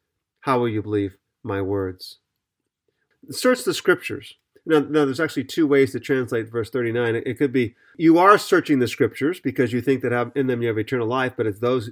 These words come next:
it's these that bear witness of me." Or it could be Jesus commanding them, "You know, you need to search the Scriptures because it's these that bear witness of me."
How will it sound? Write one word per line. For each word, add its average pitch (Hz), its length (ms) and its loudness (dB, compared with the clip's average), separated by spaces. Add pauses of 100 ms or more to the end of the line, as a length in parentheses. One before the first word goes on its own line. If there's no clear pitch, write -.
it's - 200 -8
these 139 200 0
that 120 120 -6
bear 117 120 -4
witness 110 280 -6
of 98 120 -10
me." 127 360 -2 (720)
Or 160 220 6
it 165 60 4
could 180 140 4
be 170 120 6
Jesus 151 240 4
commanding 143 500 4
them, 107 260 0
"You 156 120 2
know, 170 120 0
you 196 160 -4
need 233 180 -2
to 190 80 -4
search - 340 4
the 165 120 -4
Scriptures - 640 -8 (960)
because 165 320 2
it's 165 180 -2
these 185 320 0
that 147 160 4
bear 143 160 4
witness 135 300 2
of 117 120 -6
me." 110 280 -8